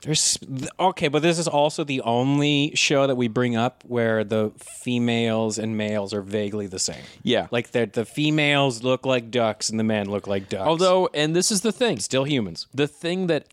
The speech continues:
Speaker 2: every, every one of these shows and movies or cartoons or games from the nineties did, they're like, "Here's your female character." And somebody went, "Great, give her breasts."
Speaker 1: Yeah.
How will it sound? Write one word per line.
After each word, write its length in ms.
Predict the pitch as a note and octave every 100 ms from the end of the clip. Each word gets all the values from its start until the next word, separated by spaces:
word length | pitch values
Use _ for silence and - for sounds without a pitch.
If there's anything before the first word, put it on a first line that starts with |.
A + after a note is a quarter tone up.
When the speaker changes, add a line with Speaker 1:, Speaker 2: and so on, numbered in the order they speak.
| -
Speaker 2:
every, 760 | C#3+ D#3+ F#3 G3 F#3+ F#3+ F#3+ -
every 260 | D3 D#3+ F#3
one 180 | F3 E3+
of 80 |
these 180 | D#3 D3
shows 600 | - - D3+ D3+ C3+ B2+
and 340 | A#2+ A#2+ A2+ -
movies 640 | B2 C#3 C3 C3+ C3 A#2
or 120 | G#2
cartoons 600 | - C3+ B2 C#3 B2 A#2
or 140 | G#2+ G2
games 300 | A#2 B2 -
from 100 | C3
the 60 |
nineties 400 | A#2+ A#2 A#2 A2+
did, 400 | G#2 A2+ G2 F2 - - _ _
they're 100 | G2+
like, 160 | G2+ F#2+
"Here's 240 | D3 C3+
your 80 | C#3+
female 320 | D3 C3 A#2+
character." 400 | - A#2+ G#2 F#2+
And 120 | F2+
somebody 200 | B2 A#2
went, 240 | G2 G2 -
"Great, 360 | A#2 G#2 E2 _ -
give 160 | A2+ A#2+
her 80 | B2
breasts." 560 | G#2 F#2+ E2+ - - - -
Speaker 1:
Yeah. 220 | E3+ C3+